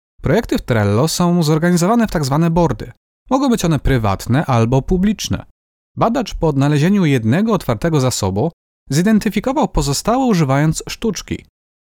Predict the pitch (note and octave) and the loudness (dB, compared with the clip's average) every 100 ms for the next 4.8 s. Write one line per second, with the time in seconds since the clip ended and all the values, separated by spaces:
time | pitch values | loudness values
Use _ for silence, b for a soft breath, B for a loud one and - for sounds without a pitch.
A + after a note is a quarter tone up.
0 | - C3 C#4 E4+ C4+ A3+ D#3+ A#2+ F3+ A3 | -6 -2 0 0 0 2 0 0 0 -2
1 | - - - E3 G3 G#3 C#3 - B2 G#2+ | -4 -8 -2 -2 0 2 2 2 0 0
2 | F#2+ D3+ E3 - - G#3+ A#3+ F#3 A2+ C#3 | 0 -2 -2 -4 -2 -2 -2 -4 -2 -2
3 | A3+ A3 - A3+ C#4 A#3+ A2 A2+ G2 - | -2 -4 -2 0 2 2 2 0 0 -2
4 | D#3+ - A2+ B2 D#3+ F#3 A2+ | -4 -2 0 0 2 2 0